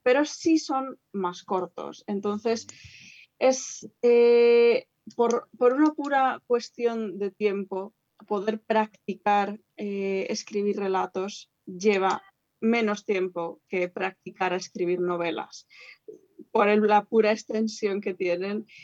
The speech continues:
y por el puro tiempo que, eh, requiere escribir uno y otro. Entonces, en ese momento, cuando yo estaba intentando retomarlo,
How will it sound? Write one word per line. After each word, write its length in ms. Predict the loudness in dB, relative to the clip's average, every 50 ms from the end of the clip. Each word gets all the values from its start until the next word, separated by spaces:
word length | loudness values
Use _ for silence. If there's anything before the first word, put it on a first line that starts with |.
| -20 -6 -2
y 120 | 0 0
por 200 | 2 2 0 2
el 140 | 2 0 0
puro 300 | 0 0 0 0 0 0
tiempo 400 | 0 -2 -2 -2 -4 -6 -6 -4
que, 320 | -4 -4 -4 -4 -4 -6 -8 _
eh, 480 | -10 -6 -6 -4 -4 -2 -2 -4 -4 -6
requiere 440 | -6 -4 -4 -4 -2 -2 -2 -2 -2
escribir 460 | -4 -8 -8 -8 -4 -4 -2 -2 -2
uno 200 | -4 -4 -6 -6
y 140 | -6 -6 -8
otro. 340 | -8 -10 -10 -10 -10 -10 -10 _ _ -20 -20 -20 -20 -20 -20 -20 -12 -8
Entonces, 440 | -6 -4 -2 -2 -2 -2 -4 -2 -2
en 120 | -2 -2
ese 220 | -2 -4 -4 -4
momento, 800 | -4 -2 -2 0 2 6 8 8 8 8 4 0 -2 -2 -6 -10 _
cuando 300 | -8 -6 -4 -2 -2 -2
yo 260 | -2 -2 -2 -2 -2
estaba 540 | -2 -4 -6 _ -4 -2 0 0 0 0 0
intentando 540 | -2 -2 -4 -6 -6 -6 -6 -6 -4 -4 -6
retomarlo, 800 | -6 -8 -8 -6 -6 -4 -4 -4 -4 -4 -4 -4 -4 -6 -8 -10